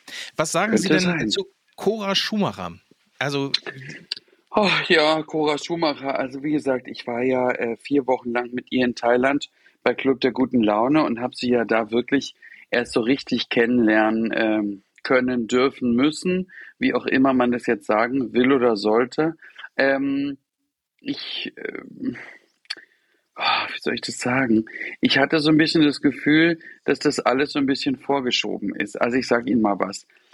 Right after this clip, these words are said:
Speaker 2: Ähm, es gibt eigentlich nur ein einziges Bett, in dem man den Rauch wirklich merkt. Und das ist das, was genau neben dem Lagerfeuer steht. Es gibt ein Bett, was neben dem Lagerfeuer steht. Und egal wann oder wie Sie auf diesem Bett liegen,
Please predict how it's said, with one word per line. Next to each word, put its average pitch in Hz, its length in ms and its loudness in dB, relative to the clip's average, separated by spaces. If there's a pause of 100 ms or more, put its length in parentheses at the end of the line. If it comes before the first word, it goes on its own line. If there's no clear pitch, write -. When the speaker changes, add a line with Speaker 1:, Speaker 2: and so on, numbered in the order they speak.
(180)
Speaker 2:
Ähm, 123 280 2
es 131 140 -10
gibt - 280 -4
eigentlich 147 240 -2
nur - 240 -2
ein 151 220 0
einziges 143 640 -4
Bett, - 340 -6 (480)
in 123 160 0
dem 135 180 4
man 131 160 2
den 120 180 -2
Rauch 135 680 0
wirklich 135 560 -4
merkt. 110 380 0
Und 110 120 -4
das 120 140 0
ist - 260 -14
das, 151 340 0 (320)
was 131 220 -2
genau 131 400 2
neben 147 360 0
dem 143 160 0
Lagerfeuer 113 680 -2
steht. - 280 -6
Es - 100 -20
gibt - 240 -8
ein 170 320 0
Bett, 117 320 -2 (300)
was 123 200 -2
neben 139 280 4
dem 139 160 2
Lagerfeuer 104 640 0
steht. - 300 -4 (320)
Und 156 300 0
egal 165 720 2
wann 139 400 -4
oder 143 380 -8
wie 156 240 -10
Sie 135 240 -8
auf 127 180 -4
diesem 131 320 -4
Bett 127 240 0
liegen, 131 540 -4